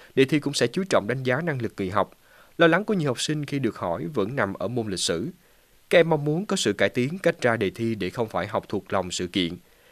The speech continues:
Năm học này, các trường trung học phổ thông cũng đang có sự chuyển hướng khi cho học sinh làm quen dần với các hình thức kiểm tra mới. Theo chuyên gia giáo dục và tuyển sinh, mong muốn kỳ thi tốt nghiệp thực sự là một kỳ thi nhẹ nhàng, đánh giá những kiến thức cơ bản phổ thông. Còn việc tuyển sinh sau tốt nghiệp trung học phổ thông nên do các cơ sở giáo dục đại học,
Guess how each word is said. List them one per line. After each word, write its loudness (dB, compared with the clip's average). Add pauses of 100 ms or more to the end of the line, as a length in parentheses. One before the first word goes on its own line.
(160)
Năm 4
học 0
này, 0
các -4
trường 0
trung -6
học -4
phổ -4
thông -4
cũng -4
đang 0
có -6
sự -2
chuyển -4
hướng -6 (140)
khi -2
cho 0
học -2
sinh 0 (300)
làm 10
quen -2
dần 0
với -4
các -4
hình -10
thức -6
kiểm -4
tra 0
mới. -4 (340)
Theo 0
chuyên 0
gia 6
giáo 2
dục 2
và 4
tuyển -4
sinh, 0
mong 4
muốn 0
kỳ 2
thi -2
tốt -4
nghiệp 0
thực -2
sự 0
là -2
một -4
kỳ 0
thi -4
nhẹ -4
nhàng, 0
đánh -2
giá 0
những -2
kiến -4
thức -6
cơ 0
bản 0
phổ -2
thông. -2 (340)
Còn 4
việc 4
tuyển 0
sinh -2
sau -2
tốt -6
nghiệp -2
trung -6
học -4
phổ -2
thông -2
nên -2
do 0
các -4
cơ -2
sở -2
giáo -2
dục -4
đại 0
học, -2